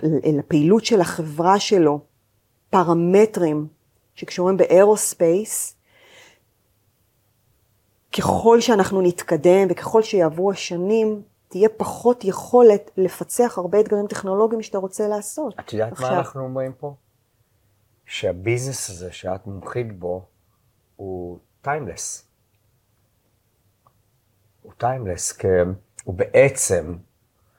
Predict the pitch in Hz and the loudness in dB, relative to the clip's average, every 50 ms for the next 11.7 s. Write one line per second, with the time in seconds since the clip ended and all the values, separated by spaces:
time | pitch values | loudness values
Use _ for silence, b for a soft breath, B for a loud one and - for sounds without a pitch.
0 | _ _ _ _ _ _ _ _ _ _ _ - 107 98 107 110 107 101 101 107 | _ _ _ _ _ _ _ _ _ _ _ -2 0 0 2 0 0 2 2 2
1 | 101 98 - - 104 95 92 - 98 92 95 95 92 98 98 107 117 120 - - | 2 2 0 -2 -4 -6 -4 -4 -4 -4 -2 0 2 4 6 6 4 4 2 -2
2 | - 92 87 90 87 85 80 - - - 110 98 92 92 95 95 101 113 120 123 | -4 -2 -2 -2 -4 -8 -10 -10 -8 -6 -6 -6 -6 -4 0 4 6 8 8 8
3 | 120 104 95 95 98 - - - _ _ _ _ _ _ _ _ _ _ _ _ | 8 6 4 0 -4 -6 -8 -12 _ _ _ _ _ _ _ _ _ _ _ _
4 | _ _ _ _ _ _ _ _ _ - 98 95 95 95 92 92 90 90 90 90 | _ _ _ _ _ _ _ _ _ -8 -6 -6 -2 -2 0 0 2 2 0 0
5 | 90 87 87 87 82 - - 90 - 90 101 107 113 113 95 95 95 90 85 90 | 0 -2 -2 -4 -6 -8 -6 -6 -2 2 4 6 6 6 6 2 0 0 -2 -2
6 | 92 101 101 - - 110 95 92 95 92 90 - - - - 107 90 101 113 131 | -4 -4 -4 -2 -2 -2 2 2 2 2 0 -2 -6 -6 -4 -2 0 2 2 2
7 | 123 101 - - - - - - _ _ _ _ _ _ _ - - 107 98 - | 2 0 -4 -12 -20 -20 -20 -20 _ _ _ _ _ _ _ -10 -8 -6 -6 -6
8 | - 95 92 98 101 98 - - 107 104 113 117 117 101 82 78 - _ - 170 | -4 -2 -2 -2 -2 -4 -6 -6 -4 -2 -2 -2 -2 -4 -6 -8 -14 _ -12 -8
9 | 170 170 170 170 - 92 90 180 180 - 104 107 113 113 117 123 185 - 196 175 | -8 -6 -6 -6 -4 -4 -4 -4 -2 0 2 2 4 4 2 2 0 0 -2 -4
10 | 175 170 - 175 - - - 262 330 392 370 269 202 160 151 90 87 - 95 - | -4 -6 -8 -10 -8 -2 2 4 6 6 6 4 4 2 0 0 -2 -4 -8 -10
11 | - - - 113 113 196 185 175 190 185 180 180 196 - | -2 2 4 4 4 4 2 0 0 0 0 -2 -2 -6